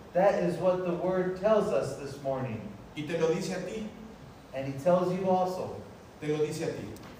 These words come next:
Speaker 1: And he tells you also,
Speaker 2: A cada uno de nosotros.
Speaker 1: to each and every one of us here.
Speaker 2: Querido hermano,
Speaker 1: Beloved brothers,
Speaker 2: si recientemente has recibido una mala noticia,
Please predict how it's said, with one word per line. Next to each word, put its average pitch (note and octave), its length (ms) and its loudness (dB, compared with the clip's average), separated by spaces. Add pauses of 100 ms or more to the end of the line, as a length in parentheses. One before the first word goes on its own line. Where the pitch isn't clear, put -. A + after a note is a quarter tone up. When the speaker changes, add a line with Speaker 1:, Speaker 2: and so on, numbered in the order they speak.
(360)
Speaker 1:
And C3 180 -6
he B2+ 60 -6
tells F3 320 4
you G3 140 0
also, E3 460 2
Speaker 2:
A - 140 -2
cada F3 300 0
uno F3 140 -2
de E3 80 2
nosotros. D#3 680 -4
Speaker 1:
to F3+ 120 -8
each G#3+ 240 -2
and G#3+ 100 2
every G#3 240 4
one F#3+ 180 4
of - 100 2
us - 220 0
here. - 340 -4 (140)
Speaker 2:
Querido F#3+ 280 2
hermano, F3+ 380 2 (340)
Speaker 1:
Beloved F#3+ 320 4
brothers, D#3+ 340 4 (420)
Speaker 2:
si E3+ 140 -6
recientemente G3 760 0
has F3+ 120 0
recibido E3 540 -2
una D#3+ 180 -2
mala C#3 220 -2
noticia, D3 460 -6